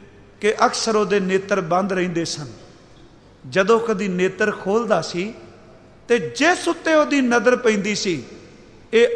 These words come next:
ਮਨੋਕਲਪਿਤ ਨਹੀਂ, ਉਸ ਬੰਦੇ ਦੇ ਰੋਮ ਰੋਮ ਵਿੱਚ ਚਰਨਾੜ ਛਿੜਦੀ ਸੀ, ਕਿਉਂਕਿ ਉਹਦੇ ਨੇਤਰਾਂ ਵਿੱਚੋਂ ਵੀ ਰੂਹਾਨੀਅਤ ਦੀਆਂ ਕਿਰਨਾਂ ਨਿਕਲਦੀਆਂ ਪਈਆਂ ਸਨ। ਸੱਠ ਸਰਦੀਆਂ ਬੈਠਾ, ਫਕੀਰ ਦੇ ਅਨੇਕਾਂ ਚੇਲੇ ਬਣੇ।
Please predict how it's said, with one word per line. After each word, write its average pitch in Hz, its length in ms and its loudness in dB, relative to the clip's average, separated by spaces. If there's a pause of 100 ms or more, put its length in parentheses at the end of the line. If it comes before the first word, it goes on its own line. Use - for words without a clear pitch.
ਮਨੋਕਲਪਿਤ 233 800 0
ਨਹੀਂ, 220 420 -2 (640)
ਉਸ 320 280 2
ਬੰਦੇ 233 520 2
ਦੇ 262 200 6
ਰੋਮ 269 560 4
ਰੋਮ 311 260 2
ਵਿੱਚ 302 240 -2
ਚਰਨਾੜ 240 520 2
ਛਿੜਦੀ 247 360 2
ਸੀ, 233 340 -2 (380)
ਕਿਉਂਕਿ 240 340 0
ਉਹਦੇ 220 320 2
ਨੇਤਰਾਂ 220 640 0
ਵਿੱਚੋਂ 214 320 -4
ਵੀ 214 120 -2
ਰੂਹਾਨੀਅਤ 185 600 -2
ਦੀਆਂ 185 200 -4 (100)
ਕਿਰਨਾਂ 196 320 2
ਨਿਕਲਦੀਆਂ 160 440 0
ਪਈਆਂ 139 280 -6
ਸਨ। - 160 -14 (1300)
ਸੱਠ 262 420 2
ਸਰਦੀਆਂ 240 520 0
ਬੈਠਾ, 240 500 0 (840)
ਫਕੀਰ 233 380 0
ਦੇ 226 160 4
ਅਨੇਕਾਂ 226 400 2
ਚੇਲੇ 214 380 2
ਬਣੇ। 190 360 0